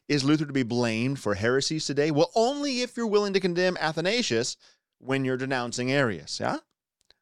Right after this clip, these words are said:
All right. But first, we mustn't put the cart before the horse, as they say. Welcome to Cross Defense, my friends. This is the show that aims to equip the mind, excite the imagination, and comfort the soul,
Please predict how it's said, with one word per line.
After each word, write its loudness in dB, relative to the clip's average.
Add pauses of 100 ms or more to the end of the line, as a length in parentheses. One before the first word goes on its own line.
(140)
All 0
right. -4 (760)
But -6
first, 0 (460)
we 0
mustn't 0
put -4
the -6
cart 0
before -4
the 0
horse, 2
as -6
they -2
say. -6 (560)
Welcome 0
to -4
Cross 2
Defense, 0
my 0
friends. 0
This 2
is 2
the 0
show 2
that 4
aims 0
to -2
equip -4
the -4
mind, -2
excite 0
the -4
imagination, 0
and 0
comfort -2
the -2
soul, 2